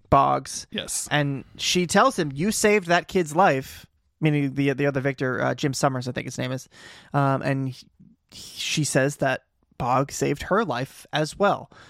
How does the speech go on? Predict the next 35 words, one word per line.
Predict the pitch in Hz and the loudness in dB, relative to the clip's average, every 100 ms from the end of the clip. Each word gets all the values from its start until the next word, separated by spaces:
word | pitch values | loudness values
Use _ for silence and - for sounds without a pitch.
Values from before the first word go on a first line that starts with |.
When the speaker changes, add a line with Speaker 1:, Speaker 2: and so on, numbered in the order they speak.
| - _ | -20 _
Speaker 1:
Um, | 139 139 131 131 131 131 _ _ _ _ _ _ _ - _ _ _ _ | -4 -2 -2 -6 -8 -14 _ _ _ _ _ _ _ -20 _ _ _ _
and | 151 | -10
now | 143 147 160 156 156 151 _ | -4 0 2 2 -2 -8 _
Boggs | - 135 139 135 | 2 6 4 2
says | - 139 131 | 0 2 2
that | 135 131 | -2 0
he | 185 | 4
will | 208 | 6
give | 208 202 | 6 2
her | 165 180 180 165 | 4 4 4 -2
her | - 139 | -6 -2
father's | - 156 165 156 | 4 4 4 0
message | 147 135 - 143 - - - _ | 0 0 2 0 -2 -12 -20 _
tonight. | - 143 127 135 - - _ _ _ _ | -2 0 0 -2 -8 -20 _ _ _ _
He | - 170 | 0 2
wants | 147 151 - | 4 4 2
her | 156 143 | 0 0
to | 131 139 | 0 -4
be | 143 135 135 131 | -2 0 0 0
his | 131 123 | -2 -2
witness, | 135 139 - 123 - - - - | 0 0 0 -6 -6 -8 -12 -4
uh, | 135 131 127 127 - _ - | -2 0 -2 -6 -12 _ -4
at | 123 | -2
his | 131 120 | -2 -4
execution. | - 120 - - - - - _ _ - | -8 -10 -10 -12 -12 -16 -20 _ _ -8
Speaker 2:
And | 165 | -4
I, | |
Speaker 1:
Um, | 170 156 | -4 0
Speaker 2:
and | 165 | 2
Speaker 1:
so | 165 160 | 2 2
Speaker 2:
I, | 160 | 2
I | |
love | 165 151 | 2 2
this | 123 - - - - | 0 -2 -8 -10 -6
because | 135 123 113 110 - - | -2 0 0 -4 -6 -6